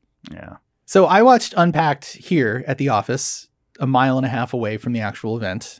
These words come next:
Speaker 2: and it felt like most Samsung press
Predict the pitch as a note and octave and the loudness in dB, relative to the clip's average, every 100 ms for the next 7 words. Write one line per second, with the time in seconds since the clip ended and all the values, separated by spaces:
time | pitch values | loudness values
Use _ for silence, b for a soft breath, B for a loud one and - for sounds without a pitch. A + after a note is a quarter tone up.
0 | - D#3 D3+ D#3 F#3 F#3 - F#3 E3+ F3+ | -6 0 0 4 2 2 0 4 4 2
1 | - D3+ D#3 - C#3 C3+ E3 - - C#3+ | 0 2 2 2 2 2 0 -8 -4 -2
2 | B2+ B2 A#2+ A#2 A2+ A#2+ - _ - C3 | -2 -2 -2 -2 -4 -8 -12 _ -4 -2
3 | - | -4